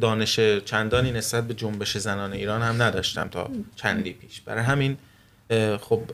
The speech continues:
به عنوان یک آدم بیسوادی که پرسشگر هست، ام، خیلی دوست دارم سوالای مشخصی بپرسم و مطمئنم خیلی ها هستن که مثل من، اه، با این موضوع تا-، به تازگی آشنا شدن یا اصلاً آشنا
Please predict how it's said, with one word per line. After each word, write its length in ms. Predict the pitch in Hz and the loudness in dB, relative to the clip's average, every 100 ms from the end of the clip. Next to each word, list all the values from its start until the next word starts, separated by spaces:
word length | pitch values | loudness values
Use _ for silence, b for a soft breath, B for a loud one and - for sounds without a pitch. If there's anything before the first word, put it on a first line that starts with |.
| - 113 117 | -12 -2 4
به 60 | |
عنوان 260 | 113 117 135 | 4 4 4
یک 280 | 131 113 - | 2 2 0
آدم 340 | 110 110 104 | 0 0 -4
بیسوادی 680 | 104 101 - 101 104 110 110 | -8 -6 -2 -2 0 0 -2
که 340 | - 104 101 - - | -4 -4 -4 -8 -4
پرسشگر 600 | 107 - 104 - 104 101 | 0 2 2 2 0 0
هست، 640 | 104 120 127 147 - - - b b - | 0 2 2 0 -4 -10 -16 b b -2
ام، 480 | 117 113 107 107 98 - - - | 2 2 2 -4 -8 -14 -20 -4
خیلی 240 | 139 143 | 2 4
دوست 240 | 139 131 135 | 4 2 2
دارم 200 | 123 120 | 2 2
سوالای 420 | 120 107 110 127 | 2 2 4 4
مشخصی 640 | 123 117 110 - 143 147 | 4 2 0 0 0 2
بپرسم 720 | 135 123 117 - 117 113 110 110 | 0 2 0 2 2 2 0 0
و 300 | 107 104 107 b b b b _ | 0 0 -2 b b b b _
مطمئنم 580 | 117 113 120 117 143 139 | -2 0 2 2 4 2
خیلی 320 | 127 131 123 | 2 2 4
ها 100 | 117 | 2
هستن 380 | 113 117 - 110 | 2 0 0 -4
که 120 | 113 | -2
مثل 240 | 110 107 110 | -2 -2 0
من، 340 | 110 110 107 - - | 0 0 -2 -8 -8
اه، 380 | 101 101 98 95 - - - - - | -6 -4 -4 -6 -12 -18 -18 -18 -4
با 100 | 113 | 2
این 100 | 107 | 2
موضوع 340 | 110 107 104 117 | 2 0 -2 -4
تا-، 300 | - 104 101 101 | -2 0 0 0
به 80 | |
تازگی 500 | 101 101 101 104 131 | -2 -2 -2 -2 0
آشنا 380 | 143 131 - 135 | 2 2 2 2
شدن 400 | 123 123 120 117 | 2 2 2 2
یا 240 | 113 110 113 | 2 2 0
اصلاً 360 | 110 - 110 | -4 -4 -2
آشنا 580 | 107 107 - 110 117 | -2 -4 -4 -2 -2